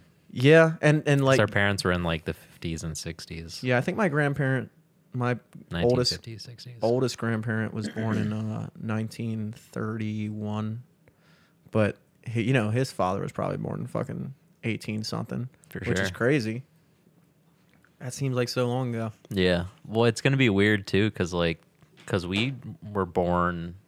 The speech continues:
Speaker 2: you know, it, we're kind of in the, a similar situation where, like, we're born in the
Speaker 1: The beginning.
Speaker 2: last, like, nineteen, they're in the nineties, you
Speaker 1: Oh,
Speaker 2: know,
Speaker 1: in the end, yeah.
Speaker 2: nineteen ninety.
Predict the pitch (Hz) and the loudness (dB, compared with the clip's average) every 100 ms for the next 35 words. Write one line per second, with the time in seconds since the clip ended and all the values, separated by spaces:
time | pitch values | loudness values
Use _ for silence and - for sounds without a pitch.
0 | _ _ _ - 92 85 - 104 104 104 | _ _ _ -6 -4 -6 -6 -4 -2 2
1 | 127 117 98 87 87 98 - 98 95 82 | 2 2 2 0 -2 -4 -2 -2 -2 0
2 | 101 - 80 85 87 85 76 76 71 - | -2 -2 -2 0 -2 -4 -6 -6 -6 -8
3 | - - - _ - _ _ _ _ - | -10 -12 -16 _ -20 _ _ _ _ -4
4 | 92 90 95 98 92 85 87 - _ - | -2 0 2 2 2 -2 -6 -14 _ -10
5 | 107 87 82 85 110 110 - - - 90 | -2 2 4 4 2 -2 -10 -14 -8 -6
6 | 85 87 85 - 92 87 107 98 95 87 | -4 -2 -4 -4 -6 -6 -6 -6 -4 -4
7 | 85 95 90 - 85 87 117 110 90 113 | -2 0 -2 -6 -6 -2 0 2 2 2
8 | 110 101 107 110 101 113 | 2 2 2 0 -2 -8